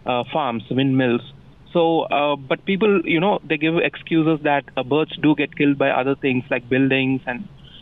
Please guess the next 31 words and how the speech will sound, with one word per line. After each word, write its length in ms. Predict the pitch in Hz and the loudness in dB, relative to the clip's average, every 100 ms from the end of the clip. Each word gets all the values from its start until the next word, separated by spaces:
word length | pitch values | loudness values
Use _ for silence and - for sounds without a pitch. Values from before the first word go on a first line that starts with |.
| - | -8
and 200 | 117 110 | -8 -4
cats. 380 | 139 139 143 135 - | -2 -2 -4 -6 -8
But 140 | 123 110 - - - - | -4 -4 -8 -20 -20 -8
I 180 | 131 143 | -6 -4
keep, 260 | 160 135 127 | -6 -6 -4
I 160 | 131 | -2
ask 280 | 143 139 - | -2 -4 -6
them, 200 | 147 143 | -6 -2
like, 180 | 139 131 | -2 0
"When 140 | 143 | -2
do, 100 | 165 175 | 0 0
when 120 | 151 | -2
did 100 | 160 | 0
you 80 | 143 | 2
last 220 | 139 143 - | 0 -2 -4
saw 280 | 143 143 - - - - | -2 -2 -4 -18 -20 -8
a 100 | 131 | -8
cat 400 | - 170 160 - | -4 -4 -4 -6
killing 300 | - 151 151 | -4 0 2
a 40 | 143 | 0
bald 320 | 131 143 143 | 0 0 2
eagle?" 320 | 151 127 113 - - - | 2 2 -2 -6 -18 -8
Like, 240 | - 123 - - - - | -4 -4 -6 -16 -20 -4
you 80 | 135 | 0
don't 200 | 175 170 | 0 2
see 120 | 175 | 2
that. 180 | 143 117 | 2 0
But 140 | 139 | -4
winds, 300 | 127 156 170 - - - - | -2 -2 -2 -4 -16 -18 -2
wind, 360 | 170 185 151 | 2 4 4
wind 360 | 135 185 185 | 2 2 0